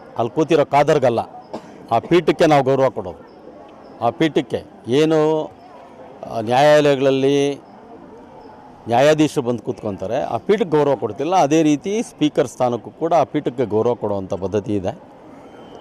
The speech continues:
ಅದನ್ನು ಬೇಜವಾಬ್ದಾರಿ ಹೇಳಿಕೆ ಕೊಟ್ಟಿದ್ದಾರೆ. ಅವ್ರನ್ನ ಸಂಪುಟದಿಂದ ಕೈ ಬಿಡಬೇಕು ಅಂತ ಒಳಗೆ ಹೋರಾಟ ಆಯಿತು.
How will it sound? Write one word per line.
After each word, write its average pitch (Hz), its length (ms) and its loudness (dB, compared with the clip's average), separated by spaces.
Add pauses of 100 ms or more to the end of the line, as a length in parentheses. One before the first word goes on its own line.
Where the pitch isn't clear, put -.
(140)
ಅದನ್ನು 117 300 0
ಬೇಜವಾಬ್ದಾರಿ 127 560 0
ಹೇಳಿಕೆ 117 260 -2
ಕೊಟ್ಟಿದ್ದಾರೆ. 101 400 -4
ಅವ್ರನ್ನ 127 280 -2
ಸಂಪುಟದಿಂದ 139 480 -4
ಕೈ 131 260 -2
ಬಿಡಬೇಕು 127 440 -2
ಅಂತ 107 160 -6
ಒಳಗೆ 123 380 -2
ಹೋರಾಟ 120 340 0
ಆಯಿತು. - 360 -6